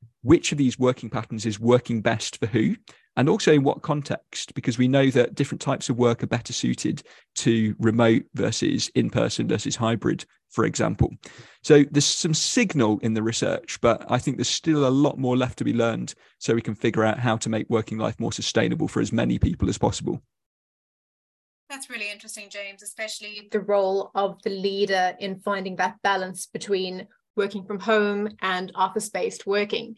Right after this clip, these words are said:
Speaker 2: And now, following on from that, I want to talk a bit about instant messaging tools like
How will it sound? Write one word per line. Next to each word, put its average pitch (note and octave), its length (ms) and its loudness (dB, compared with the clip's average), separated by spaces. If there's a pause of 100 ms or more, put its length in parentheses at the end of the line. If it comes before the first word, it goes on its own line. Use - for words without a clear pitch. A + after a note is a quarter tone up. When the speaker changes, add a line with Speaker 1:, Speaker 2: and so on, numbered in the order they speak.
(500)
Speaker 2:
And A#3+ 180 0
now, A#3 380 2
following E4+ 460 0
on A3+ 300 4
from A3+ 220 -4
that, E3+ 340 -4
I G#3 100 0
want G#3+ 340 -2
to E4 80 -6
talk C#4 260 -6
a A#3+ 60 -4
bit G#3+ 160 0
about G3 400 -2
instant G#3 340 -6
messaging F#3+ 480 -6
tools F3+ 420 -6
like F3+ 300 -4